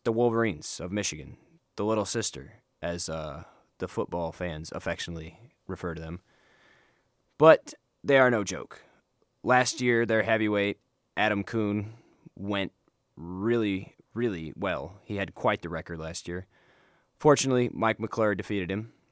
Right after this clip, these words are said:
So we will see, but it's always a great turnout when Michigan goes against Michigan State, let's be honest. After that, on the sixteenth, we're up against the Buckeyes of Ohio State,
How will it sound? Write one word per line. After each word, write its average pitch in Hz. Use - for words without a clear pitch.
So 110
we 117
will 123
see, 117
but 101
it's 104
always 104
a 92
great 95
turnout 90
when 90
Michigan 87
goes 87
against 87
Michigan 87
State, 90
let's 92
be 90
honest. 90
After 131
that, 135
on 120
the 113
sixteenth, 131
we're 113
up 107
against 107
the 101
Buckeyes 104
of 98
Ohio 98
State, 101